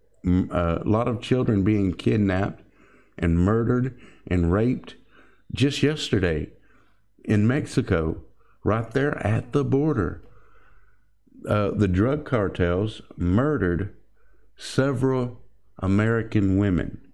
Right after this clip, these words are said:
and children in a caravan where they were coming to Arizona to do some shopping.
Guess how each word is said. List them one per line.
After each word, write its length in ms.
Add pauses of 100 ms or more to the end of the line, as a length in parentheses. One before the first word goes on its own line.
(440)
and 220
children 600 (1300)
in 180
a 160
caravan 1120
where 340
they 160
were 220
coming 440
to 220
Arizona 840 (1120)
to 140
do 180
some 220
shopping. 580